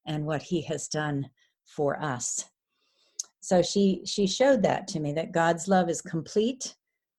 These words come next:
It is, it's not people that we're looking for, um, praise and admiration from. It's simply,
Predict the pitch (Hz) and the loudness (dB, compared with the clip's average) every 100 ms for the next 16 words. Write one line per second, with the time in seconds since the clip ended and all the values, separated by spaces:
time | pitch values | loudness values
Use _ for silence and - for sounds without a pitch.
0 | _ _ _ 190 180 165 156 - - 180 | _ _ _ 2 4 4 2 -8 0 0
1 | 165 - 170 165 175 - 208 196 214 214 | 0 -4 -2 0 -2 -2 0 2 2 2
2 | 202 - 175 170 170 185 180 - 180 175 | 2 2 2 0 0 -2 -2 0 2 4
3 | 170 165 160 160 156 156 156 156 _ _ | 4 2 0 -4 -2 -4 -6 -10 _ _
4 | _ - - - 175 175 190 180 160 160 | _ -14 -10 0 4 4 2 0 -2 -2
5 | 160 160 170 202 190 190 185 196 160 151 | -2 -2 -2 -2 0 2 4 4 0 -6
6 | - 170 - 175 165 165 | -4 -4 -2 -2 -2 -4